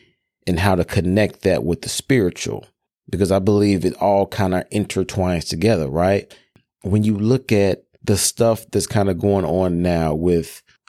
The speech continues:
uh, this, uh, Biden administration with the Equality Act and all the stuff that's having to do with the transgender,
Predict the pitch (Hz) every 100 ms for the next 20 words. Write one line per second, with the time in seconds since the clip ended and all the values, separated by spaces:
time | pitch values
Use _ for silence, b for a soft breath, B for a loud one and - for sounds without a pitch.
0 | - 90 90 85 90 92 - 92 90 80
1 | 92 95 98 92 87 - 90 95 95 85
2 | - - 101 92 - 87 85 82 - 82
3 | - - 104 92 82 - 65 69 57 -
4 | - - 87 101 110 95 - - 101 92
5 | - 90 87 98 95 90 78 90 90 87
6 | 87 - - - 101 95 92 82 82 95
7 | 92 85 76 57